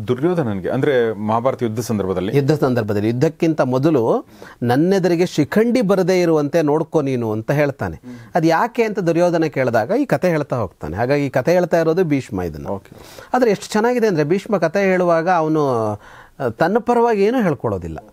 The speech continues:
Speaker 2: ಆ ಕಥೆ ಹೇಗೆ ನಡೆದಿದೆಯೋ ಹಾಗೆ ಹೇಳ್ತಾ ಹೋಗ್ತಾನೆ. ಎಂಟು ಜನ ಬ್ರಾಹ್ಮಣರು ಕಾಣಿಸ್ಕೊಳ್ತಾರೆ ಅವನಿಗೆ.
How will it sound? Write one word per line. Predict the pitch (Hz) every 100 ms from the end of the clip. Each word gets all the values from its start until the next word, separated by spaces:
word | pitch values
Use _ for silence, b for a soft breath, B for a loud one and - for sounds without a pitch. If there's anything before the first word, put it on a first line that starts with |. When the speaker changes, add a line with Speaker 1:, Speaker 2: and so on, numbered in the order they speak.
| B B B
Speaker 2:
ಆ | 156
ಕಥೆ | 175 196 208
ಹೇಗೆ | 214 190
ನಡೆದಿದೆಯೋ | 185 170 185 196
ಹಾಗೆ | 147 160 170
ಹೇಳ್ತಾ | 151 107 123
ಹೋಗ್ತಾನೆ. | 98 87 - 87 104 B B B B B B B
ಎಂಟು | 190 240 226
ಜನ | 254 240
ಬ್ರಾಹ್ಮಣರು | 165 180 202 190 170
ಕಾಣಿಸ್ಕೊಳ್ತಾರೆ | 156 117 - 98 - 90
ಅವನಿಗೆ. | 90 87 107